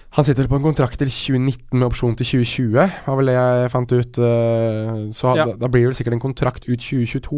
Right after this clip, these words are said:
Speaker 1: eller noe sånt nå, da. Med
Speaker 2: Mm.
Speaker 1: kanskje en opsjons-, til tjue tjuetre, eller kanskje tjue tjueén og så en opsjon til tjue tjueto, en f-, en toårs forlengelse. Der Mourinho tjener mer penger. Og, eh,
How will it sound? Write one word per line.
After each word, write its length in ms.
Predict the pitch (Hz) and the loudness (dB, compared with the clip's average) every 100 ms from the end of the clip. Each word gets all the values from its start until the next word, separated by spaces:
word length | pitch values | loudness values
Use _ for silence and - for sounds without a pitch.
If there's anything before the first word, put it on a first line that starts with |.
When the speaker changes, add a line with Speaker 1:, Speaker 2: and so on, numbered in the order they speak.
| 143 | -2
Speaker 1:
eller 100 | 147 | 0
noe 80 | 156 | 0
sånt 60 | 160 | 0
nå, 80 | 214 | -4
da. 80 | 202 | -4
Med 140 | 160 160 | -4 0
Speaker 2:
Mm. 40 | |
Speaker 1:
kanskje 120 | 139 | 2
en 120 | 151 143 | 2 0
opsjons-, 880 | - 143 127 - 143 131 123 120 | 0 -2 -2 -4 -6 -6 -10 -10
til 120 | 139 143 | -6 -4
tjue 280 | - 139 | 0 0
tjuetre, 460 | 127 135 131 135 139 | 0 -2 -2 0 2
eller 100 | 139 | 2
kanskje 420 | 147 123 127 127 110 117 | 2 2 2 2 -2 -6
tjue 180 | 151 | -4
tjueén 300 | 123 123 127 | -2 0 0
og 60 | 131 | 0
så 60 | 127 | -2
en 120 | 123 | -2
opsjon 200 | 123 117 | -4 -6
til 180 | - 123 | -4 -4
tjue 20 | 113 - | -4 -2
tjueto, 200 | 131 135 | -2 -2
en 60 | 123 | -4
f-, 180 | - | -6
en 140 | 123 120 | -4 -4
toårs 300 | - 117 110 | -4 -4 -2
forlengelse. 500 | 123 113 107 - 143 - - - - - - | -2 -2 -2 -2 -4 -4 -14 -20 -20 -20 -2
Der 100 | 120 | 2
Mourinho 240 | 131 123 120 | 4 4 2
tjener 180 | 123 117 | 0 0
mer 180 | 110 | 0
penger. 400 | 127 113 117 196 208 - - - - - - - - _ _ - | 0 0 2 0 -2 -16 -20 -20 -20 -20 -20 -20 -20 _ _ 0
Og, 280 | 175 180 185 185 | 4 6 6 6
eh, 580 | 180 175 175 170 170 | 4 4 4 4 2